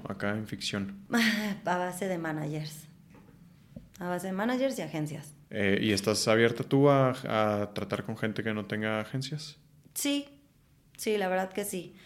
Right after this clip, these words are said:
Speaker 2: Sí, que estén, o sea, ahorita, por ejemplo, tema importante para todos, sea ficción, modelo, actor, para publicidad, para lo que sea,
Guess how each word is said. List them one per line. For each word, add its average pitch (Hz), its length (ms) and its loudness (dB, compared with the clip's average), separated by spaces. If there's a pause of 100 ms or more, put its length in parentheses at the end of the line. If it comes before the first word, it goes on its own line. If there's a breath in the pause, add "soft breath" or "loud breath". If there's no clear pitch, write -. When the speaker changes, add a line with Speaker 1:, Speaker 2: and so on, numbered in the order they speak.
(100)
Speaker 2:
Sí, 262 400 0
que 285 60 0
estén, 208 560 0
o 185 100 -2
sea, 180 260 4
ahorita, 185 300 2
por 196 80 -4
ejemplo, 170 360 -4
tema 180 200 -4
importante 156 560 -4
para 156 320 -4
todos, 151 420 -4
sea - 200 -10
ficción, 165 600 -6
modelo, 160 600 -4
actor, 156 480 -6
para 160 180 -8
publicidad, 156 580 -6
para 156 160 -2
lo 147 80 -4
que 151 80 -8
sea, 170 320 -4